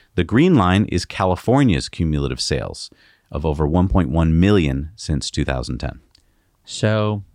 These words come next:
Speaker 2: definitely California has been, uh, driving this. Even though California only makes up about twelve percent of the U S population, Californians bought thirty-nine percent of all E Vs.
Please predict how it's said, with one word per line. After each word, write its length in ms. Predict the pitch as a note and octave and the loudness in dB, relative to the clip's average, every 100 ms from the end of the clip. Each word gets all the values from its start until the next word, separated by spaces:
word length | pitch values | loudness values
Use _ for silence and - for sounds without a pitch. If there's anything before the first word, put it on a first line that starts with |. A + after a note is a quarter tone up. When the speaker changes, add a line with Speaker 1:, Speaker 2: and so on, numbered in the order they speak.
| C3 | -6
Speaker 2:
definitely 380 | - C3 - E3 | -2 -2 -2 -4
California 680 | - F3+ F#3 - F#3 F3+ F#3 | -2 -2 -2 0 2 4 4
has 200 | E3+ - | 2 2
been, 380 | D#3+ D#3+ D3+ - | 0 0 -4 -6
uh, 300 | - C3+ C#3 C3+ - | 0 2 2 -2 -8
driving 460 | - B2 A#2+ B2 A2 | -2 2 2 0 0
this. 340 | A2 A#2+ - - _ _ _ _ | -2 -2 -6 -20 _ _ _ _
Even 300 | - B2 A#2+ | 0 2 2
though 160 | A2+ A#2+ | 2 2
California 580 | B2+ A#2 A#2 A#2 A2+ A2 | 0 -4 -2 -2 0 0
only 280 | G#2+ A#2+ B2 | 0 2 2
makes 300 | A#2 A2 - | 2 0 0
up 220 | G#2 - - - - | -2 -2 -12 -20 -6
about 200 | - - | -4 -2
twelve 320 | - C3 C3 | 0 0 0
percent 260 | B2 - A2+ | -2 0 0
of 60 | |
the 60 | G#2 | 2
U 120 | G2+ | 0
S 140 | F#2+ - | 0 -2
population, 800 | G2 F#2+ G2 G3 G#3+ D3 C3 - - - - | -4 -2 0 0 0 0 -2 -6 -18 -20 -4
Californians 720 | G#2+ G2 - E3 G#3 A#2 A#2 | -2 -2 0 2 2 2 0
bought 300 | - G#2+ - - | 0 -2 -2 0
thirty-nine 600 | C3 C#3+ D#3 C3 C3 B2 | 0 0 0 0 -2 -4
percent 340 | A#2+ B2+ A#2 | -6 -2 -2
of 80 | A2 | -2
all 300 | F#2+ G2+ G2 | -2 -2 -2
E 180 | F#2+ F#2+ | -4 0
Vs. 540 | D3 D#3 - - - | 0 0 -4 -14 -18